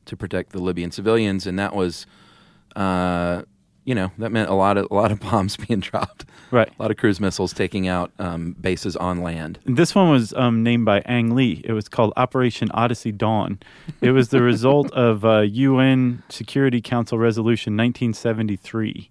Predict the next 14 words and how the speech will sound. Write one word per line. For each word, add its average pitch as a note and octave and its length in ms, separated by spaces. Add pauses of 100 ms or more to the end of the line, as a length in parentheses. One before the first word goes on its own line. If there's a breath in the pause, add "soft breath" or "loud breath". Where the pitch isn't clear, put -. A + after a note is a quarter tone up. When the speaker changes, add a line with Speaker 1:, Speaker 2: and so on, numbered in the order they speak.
(140)
Speaker 1:
Yeah. F2+ 200 (420)
Speaker 2:
W-, A2 200
which A#2+ 220
is A2 80
confusing A#2+ 500
'cause G#2+ 240
it A#2 140
was A2 260
carried A2+ 300
out G#2+ 160
in G2+ 60
two A2 140
thousand G2+ 320
eleven. G2 520